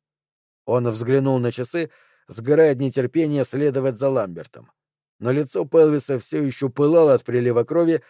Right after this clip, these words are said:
и, может быть, ему требовалась еще минута-другая. Если у него случится сердечный приступ, будет нелегко вытащить из болота такую тушу. Он наблюдал, как Мамми лижет его подбородок,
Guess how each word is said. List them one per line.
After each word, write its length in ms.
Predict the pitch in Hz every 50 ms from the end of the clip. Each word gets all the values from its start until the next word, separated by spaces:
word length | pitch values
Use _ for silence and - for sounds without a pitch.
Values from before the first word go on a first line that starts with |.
| _ _ _ _ _ -
и, 80 | - 107
может 320 | 131 160 160 143 147 143
быть, 160 | 143 143 -
ему 180 | - 135 139 135
требовалась 640 | - 139 160 160 151 143 139 139 139 139 127 - 131
еще 400 | 135 131 117 - - - 170 143
минута-другая. 920 | 127 113 110 107 120 123 120 120 113 104 101 101 87 82 85 78 73 - _ _ _ _ _ _ _ _ _ _ -
Если 340 | - - 160 139 - 143 147
у 60 | 147
него 260 | 139 143 151 165 147
случится 520 | - - 143 131 - 156 147 - - 135 120
сердечный 580 | - 127 120 120 131 147 135 - - 113 120
приступ, 440 | 117 - 185 185 - - 190 170 - _ _ _ _ _ _ _ -
будет 320 | 147 170 190 180 185 -
нелегко 600 | 160 170 170 170 170 156 127 - - 180 185 160
вытащить 460 | 131 147 147 - 131 - 135 131 117
из 120 | 135 120 113
болота 440 | 110 123 127 156 160 - - 139
такую 480 | 117 - 160 143 - - 123 120 117 110
тушу. 400 | - - 87 - - _ - _ _ _ _ _ _ _ _ _ _ _ _
Он 240 | - 160 160 156 143
наблюдал, 480 | 139 131 123 135 135 123 151 143 127 -
как 180 | 123 117 -
Мамми 320 | 127 151 156 151 147 143 135
лижет 380 | 131 147 156 135 135 135 120
его 200 | 127 131 131 135
подбородок, 680 | 120 135 131 127 127 127 120 117 113 107 120 117 -